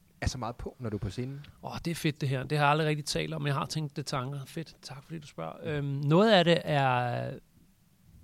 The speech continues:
Speaker 2: er faktisk sådan, kommer jeg lidt af en, af en, at jeg studerede og tænkte over, hvordan kan man lave fede foredrag, og hvad er det? Hvad er nøglen til de ting? Og der er energi et helt klart et tema.
Speaker 1: Mm.
Speaker 2: Så helt konkret,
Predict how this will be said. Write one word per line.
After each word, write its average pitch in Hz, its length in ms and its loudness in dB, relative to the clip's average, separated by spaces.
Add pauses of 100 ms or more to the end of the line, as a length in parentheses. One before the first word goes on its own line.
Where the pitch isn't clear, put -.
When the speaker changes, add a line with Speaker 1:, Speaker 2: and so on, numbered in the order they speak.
(380)
Speaker 2:
er 135 80 -4
faktisk 147 360 -2
sådan, 147 140 0
kommer 160 260 0
jeg 139 100 2
lidt 143 120 -4
af 139 80 2
en, 123 160 -4
af 143 100 -8
en, 127 340 -8 (680)
at 135 220 -4
jeg 127 100 -2
studerede - 1040 0
og 135 60 -2
tænkte 160 280 -2
over, 135 80 -2
hvordan 139 280 0
kan 156 120 0
man 135 120 0
lave 120 140 0
fede 151 280 -4
foredrag, 123 460 -2
og 135 60 -10
hvad 143 140 0
er - 120 -20
det? 160 200 0
Hvad 156 100 0
er 165 40 4
nøglen 147 540 4
til - 220 -4
de 151 80 -2
ting? 127 300 -6
Og 135 80 -14
der 156 60 -2
er 156 40 -4
energi 147 560 -6
et 135 80 -10
helt 156 160 -8
klart 135 220 -10
et 135 80 -12
tema. 123 340 -8 (240)
Speaker 1:
Mm. 110 60 -18 (380)
Speaker 2:
Så - 160 -6
helt 135 160 -4
konkret, 131 560 -8